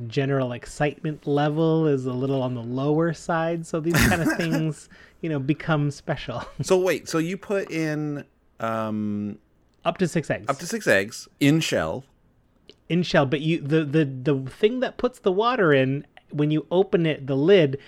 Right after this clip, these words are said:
Speaker 1: there's a little puncture thing. You need to puncture the bottom of every egg with it. With
Speaker 2: What?
Speaker 1: a little needle.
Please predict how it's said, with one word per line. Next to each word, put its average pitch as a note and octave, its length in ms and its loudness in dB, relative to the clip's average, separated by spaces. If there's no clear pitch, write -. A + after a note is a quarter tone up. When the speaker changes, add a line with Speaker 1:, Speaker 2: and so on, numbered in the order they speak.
Speaker 1:
there's C#3 140 -2
a C#3+ 40 -4
little D#3 180 2
puncture F3+ 580 -6
thing. A#2+ 160 -8
You A#2+ 80 -6
need C3+ 140 0
to C#3 80 0
puncture F3 840 -6
the D3+ 100 -4
bottom C#3+ 360 0
of C3 120 -4
every C3+ 280 -2
egg C3 260 -4
with A2+ 220 -10
it. - 280 -16
With A#2+ 100 -8
Speaker 2:
What? - 40 -6
Speaker 1:
a - 40 -2
little A#2+ 140 -4
needle. B2 500 -6